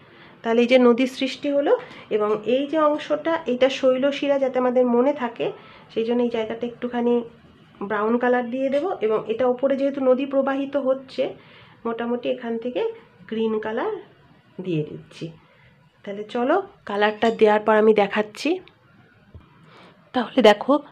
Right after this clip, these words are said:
জলবিভাজিকা ড্রয়িংটা কত সুন্দরভাবে আমাদের হয়ে গেছে এবং আমরা খুব সহজে এটা করে ফেললাম। এবার আমি ধারণ অববাহিকা এবং, আহ, নদী অববাহিকা এই দুটো, উম, চি-, দুটো চিত্র এঁকে দেখাচ্ছি।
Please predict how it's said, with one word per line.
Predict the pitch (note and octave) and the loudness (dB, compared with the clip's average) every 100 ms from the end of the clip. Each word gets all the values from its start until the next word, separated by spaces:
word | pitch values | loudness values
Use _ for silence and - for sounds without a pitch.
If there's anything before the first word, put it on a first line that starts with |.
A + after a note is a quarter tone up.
| - | 4
জলবিভাজিকা | G3+ G#3+ A3 A3+ A#3 A#3+ A#3+ | 8 10 8 8 4 4 2
ড্রয়িংটা | A#3 G3+ G#3 A3 A#3 | 4 4 4 4 4
কত | G#3 | 4
সুন্দরভাবে | G#3+ G#3+ G#3+ A3 G#3 G#3 | 4 4 6 6 6 4
আমাদের | G#3+ G3 G3 G3+ | 2 2 2 2
হয়ে | G3+ G3+ G3+ | 4 4 4
গেছে | A3+ C#4+ | 2 2
এবং | A#3 G#3+ | 2 2
আমরা | G3 G3+ | 4 4
খুব | G3+ | 2
সহজে | - G3 G3 G3 C4+ | 0 2 2 2 2
এটা | B3 | 4
করে | B3 G3 | 6 6
ফেললাম। | F3+ E3 C#3+ C#3+ D#3 - - - - - | 6 2 0 -4 -8 -14 -20 -20 -20 -8
এবার | A3+ A#3+ A3+ A3+ | -2 -2 -4 -6
আমি | A3 G3+ C4 - - - | -6 -4 -6 -8 -16 -8
ধারণ | G#3 B3 C4+ | -2 0 0
অববাহিকা | B3+ C#4+ C#4+ C#4+ D4 E4+ A#3 | -4 -6 -4 -4 -4 -8 -6
এবং, | G#3+ A3+ A#3+ A#3 - - | -4 -4 -4 -8 -18 -10
আহ, | F3+ F#3+ G#3+ | -6 -2 0
নদী | A#3 C4 | 0 0
অববাহিকা | B3 C4 B3 A3+ B3 D#4 | 2 4 4 2 2 0
এই | G#3+ A3 | 2 0
দুটো, | A3+ A3+ C4 | 0 0 0
উম, | - - G3+ G#3 G#3 G3 F#3 E3+ - _ - - - | 0 -4 -8 -4 -4 -2 -2 -4 -8 _ -20 -16 -12
চি-, | F#3+ G#3+ | -8 -6
দুটো | A3 B3 C4 | -4 0 0
চিত্র | B3+ A#3+ B3 | 0 0 2
এঁকে | B3+ B3+ | 4 6
দেখাচ্ছি। | G3+ A3+ A3 B3 D4 | 4 2 0 0 -2